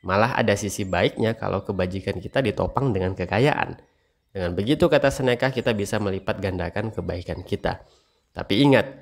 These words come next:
jangan sampai kekayaan itu diletakkan di dalam hati dan menjadi tuan sehingga ia yang malah mengendalikan pikiran, perasaan, dan perilaku kita ke hal-hal yang buruk. Akhirnya,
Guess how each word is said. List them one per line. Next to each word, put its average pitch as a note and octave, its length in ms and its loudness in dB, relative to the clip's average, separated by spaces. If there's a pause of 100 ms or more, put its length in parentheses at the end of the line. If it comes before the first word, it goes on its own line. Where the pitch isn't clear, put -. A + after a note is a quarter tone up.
(200)
jangan F#2+ 320 -4
sampai F#2 400 -4
kekayaan C#3+ 720 0
itu D3+ 240 -2
diletakkan B2+ 880 0
di B2+ 80 2
dalam G#2 320 0
hati B2+ 400 -2
dan A2 160 2
menjadi G#2 460 2
tuan C3 320 2
sehingga A#2+ 420 0
ia E3+ 220 2
yang C#3+ 180 2
malah B2 220 0
mengendalikan G#2+ 760 -2
pikiran, E3 600 -2
perasaan, B2+ 560 0
dan G#2+ 160 -4
perilaku G2 400 -4
kita B2+ 400 -6
ke G#2+ 100 -6
hal-hal G#2+ 460 2
yang F2+ 240 -4
buruk. F#2 320 -2 (400)
Akhirnya, A2+ 500 4